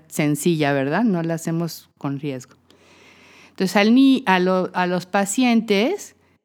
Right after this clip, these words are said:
pues sí, vienen de la calle, a, llegan a consulta, y entonces, y esto lo puedes aplicar, viene el niño, viene de la calle, viene tu esposo, viene de, alguien de fuera, y llegan con lo que traen, ¿verdad?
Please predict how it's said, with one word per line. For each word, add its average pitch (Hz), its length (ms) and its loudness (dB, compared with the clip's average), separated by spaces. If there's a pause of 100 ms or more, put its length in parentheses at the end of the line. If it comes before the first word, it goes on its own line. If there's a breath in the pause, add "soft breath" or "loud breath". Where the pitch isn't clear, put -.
(460)
pues 175 180 0
sí, 220 240 2
vienen 208 680 4
de 202 100 2
la 165 240 -2
calle, 185 440 2
a, 170 160 4
llegan 165 380 2
a 175 60 0
consulta, 220 880 0 (340 soft breath)
y 180 120 0
entonces, 180 640 2
y 160 200 0
esto 165 260 0
lo 165 120 -2
puedes 165 220 -2
aplicar, 156 420 -4
viene 165 220 0
el 170 100 0
niño, 180 320 2
viene 151 300 -4
de 151 80 -4
la 156 140 -4
calle, 190 380 -2
viene 160 300 -2
tu 160 140 -8
esposo, 208 520 -2
viene 160 640 -2 (180)
de, 143 380 -8
alguien 160 320 -2
de 180 80 0
fuera, 190 260 0
y 208 60 2
llegan 175 300 0
con 190 200 0
lo 147 140 -2
que 135 100 -6
traen, 165 380 0
¿verdad? 151 380 -4